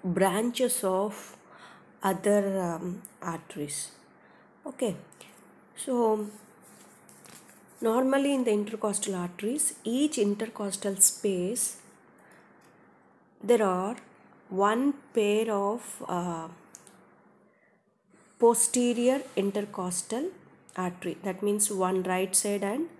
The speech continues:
one left side. Okay, and anteriorly, two intercostal arteries in each side of intercostal space. Okay, and now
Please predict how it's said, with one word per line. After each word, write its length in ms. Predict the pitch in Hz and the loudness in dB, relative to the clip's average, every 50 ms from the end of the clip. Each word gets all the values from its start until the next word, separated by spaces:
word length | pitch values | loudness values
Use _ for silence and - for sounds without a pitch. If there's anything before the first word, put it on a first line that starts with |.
| - - - | -20 -18 -10
one 320 | 185 180 185 185 208 220 | -4 -2 -2 -2 -2 -2
left 400 | 202 196 175 175 175 - - - | -2 0 -2 -2 -4 -2 0 0
side. 340 | - - 165 156 156 160 - - - - - - - - - _ _ - - | 2 2 0 -6 -8 -10 -12 -18 -20 -20 -20 -20 -20 -20 -20 _ _ -12 -10
Okay, 300 | 196 196 - 202 180 180 - - - - - - - - - - - - - - - | -10 -8 -6 -8 -8 -8 -12 -18 -20 -20 -20 -20 -20 -20 -20 -20 -20 -20 -20 -8 -2
and 540 | - 214 220 214 202 196 196 208 202 - - - - - - - | 0 0 2 2 0 0 0 0 -2 -4 -6 -10 -12 -12 -6 -4
anteriorly, 1120 | - 220 240 262 285 - - 294 285 285 269 262 240 208 180 185 180 180 190 208 240 277 - - - - _ _ _ _ _ _ _ _ _ _ _ - | -2 0 0 -2 -2 0 0 0 0 2 0 0 0 0 -2 -2 -2 -2 -2 -4 -6 -8 -12 -16 -20 -20 _ _ _ _ _ _ _ _ _ _ _ -2
two 320 | - 294 294 311 320 330 311 - | 2 4 4 6 4 4 2 2
intercostal 840 | - 220 226 214 254 233 240 240 - 214 202 185 - - 220 214 208 - | 0 0 0 0 -4 -4 -4 -4 -4 -4 -2 -2 -2 -2 -2 -2 -4 -4
arteries 520 | - 180 185 180 - - 208 226 220 - - - | -4 -6 -6 -6 -6 -6 -4 0 2 2 2 2
in 340 | - 220 214 208 208 208 - - | 4 2 4 2 2 -2 -4 -4
each 600 | - 247 262 277 302 320 320 - - - - - - - - - - - _ _ | 0 2 4 6 6 4 4 2 -2 -2 -2 -4 -6 -12 -20 -20 -20 -20 _ _
side 360 | - - - 214 208 202 196 202 | -2 -2 0 2 2 0 2 2
of 200 | 208 220 214 208 | 0 0 0 -2
intercostal 640 | 185 180 185 180 - - 156 147 - - 226 262 | -4 -4 -6 -8 -10 -8 -8 -8 -6 -6 -6 -4
space. 680 | - - - - - 160 147 147 - - - - - - - _ _ - - - - - - - - - - - | 0 0 -2 -2 -4 -8 -6 -2 -2 -2 -2 -2 -6 -14 -20 _ _ -20 -20 -20 -20 -20 -20 -20 -20 -20 -14 -8
Okay, 280 | - 226 - - 180 175 - - - - - - - - - - - - - _ _ _ _ - | -8 -8 -6 -6 -6 -6 -8 -14 -20 -20 -20 -20 -20 -20 -20 -20 -20 -20 -20 _ _ _ _ -4
and 240 | 254 254 220 214 220 | 0 0 0 2 0
now 320 | 226 220 214 202 214 254 | 0 2 2 2 0 -2